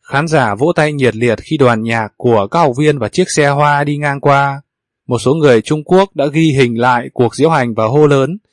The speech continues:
"Nhìn kìa, có đoàn Pháp Luân Công." Cô McKenny Dyer là một nhà báo làm việc cho tờ báo cộng đồng địa phương Hibiscus Master.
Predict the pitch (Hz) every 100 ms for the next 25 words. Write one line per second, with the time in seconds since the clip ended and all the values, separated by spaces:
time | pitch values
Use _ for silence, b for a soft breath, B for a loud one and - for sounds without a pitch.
0 | _ _ 120 123 120 120 123 113 98 _
1 | _ 127 143 131 110 110 165 160 151 151
2 | 147 151 - _ _ _ _ _ _ -
3 | 147 143 160 196 - 143 147 143 139 139
4 | 139 139 139 139 _ 117 113 107 113 113
5 | 107 113 127 175 127 113 110 113 - 147
6 | 120 107 110 135 - 131 127 117 110 120
7 | 107 98 - 147 143 143 _ _ - 139
8 | 156 190 - 165 185 170 175 - 143 139